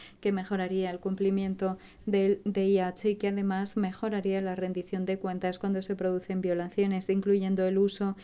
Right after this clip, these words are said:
de armas prohibidas en virtud del derecho internacional. Sin embargo, el genocidio en curso en Gaza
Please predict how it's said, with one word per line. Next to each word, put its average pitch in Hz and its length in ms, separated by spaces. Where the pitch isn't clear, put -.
de 220 180
armas 190 340
prohibidas 190 640
en 208 140
virtud 202 240
del 190 120
derecho 185 280
internacional. 160 560
Sin 240 240
embargo, 185 600
el 190 160
genocidio 214 480
en 233 80
curso 226 280
en 196 180
Gaza 196 600